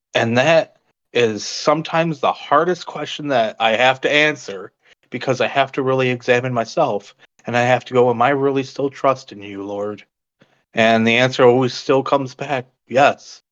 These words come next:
But, man, just think of those small moments. Take those moments and just realize how awesome of a God we serve.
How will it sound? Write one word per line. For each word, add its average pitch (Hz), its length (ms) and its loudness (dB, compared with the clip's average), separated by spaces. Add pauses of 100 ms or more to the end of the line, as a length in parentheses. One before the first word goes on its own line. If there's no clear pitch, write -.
(580)
But, 98 300 -4 (480)
man, 113 280 -4
just 110 240 -6
think 151 180 0
of 151 60 4
those 127 220 -2
small 123 340 2
moments. 104 440 -6
Take 160 320 -2
those 147 280 0
moments 127 380 -4
and 113 100 -12
just 113 320 -8
realize 104 720 -8 (460)
how 139 500 0 (420)
awesome 104 800 -2 (520)
of 101 180 -4
a 104 80 0
God 120 600 -2
we 110 460 0
serve. 92 840 -6